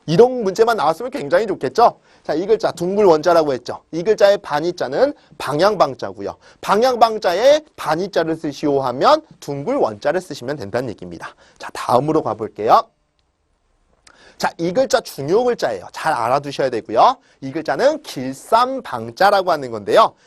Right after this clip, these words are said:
길쌈이라고 하는 것은요. 실을 배틀로부터 뽑아내는 것을 길쌈이라고 하는 거예요. 그래서 우리 길쌈짓 한다라고도 하죠. 자, 방이라는 음은 여기에서 왔어요. 방향방자죠.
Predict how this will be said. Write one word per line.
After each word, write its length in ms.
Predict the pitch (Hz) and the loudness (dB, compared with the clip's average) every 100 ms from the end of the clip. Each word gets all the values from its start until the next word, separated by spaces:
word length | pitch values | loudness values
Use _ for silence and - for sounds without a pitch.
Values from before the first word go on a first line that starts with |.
| _ | _
길쌈이라고 840 | - 208 226 277 262 254 247 226 | -8 -8 0 0 0 2 0 2
하는 220 | 214 190 180 | 0 -2 -4
것은요. 580 | 143 139 113 127 175 - _ - | -4 -6 -2 2 2 -2 _ -12
실을 640 | - - 277 285 277 262 | -8 -4 -2 2 2 2
배틀로부터 880 | - 147 - - 277 254 233 233 226 226 | 2 0 0 -4 -2 -2 -2 -4 -6 -2
뽑아내는 720 | 294 294 320 294 247 233 220 | 0 2 2 0 -4 -6 -6
것을 280 | 175 170 - | -6 -4 -8
길쌈이라고 880 | - 143 151 - 262 254 202 151 131 | -10 -14 -6 0 0 0 0 0 -2
하는 240 | 131 123 | -6 -8
거예요. 260 | 107 101 98 | -8 -6 -6
그래서 180 | - 123 | -8 -10
우리 260 | 123 160 175 - _ | -4 -2 -2 -8 _
길쌈짓 840 | - 165 180 254 240 226 202 247 - | -4 -4 -2 -2 -2 -6 -10 -12 -12
한다라고도 600 | 214 208 196 160 143 143 | -4 -2 0 -2 -6 -4
하죠. 360 | 185 233 226 - _ _ _ | -2 0 0 -4 _ _ _
자, 160 | 240 208 - | -4 -4 -6
방이라는 880 | 165 175 226 285 294 285 285 240 | -4 -4 -2 -2 2 2 0 -2
음은 280 | 202 233 214 | -2 -2 0
여기에서 560 | 139 151 165 254 226 165 | 0 0 -2 -4 0 0
왔어요. 460 | 131 113 107 101 _ | 0 -2 -8 -8 _
방향방자죠. 960 | - 131 151 247 240 208 156 127 107 | -16 -8 0 0 2 0 0 -8 -8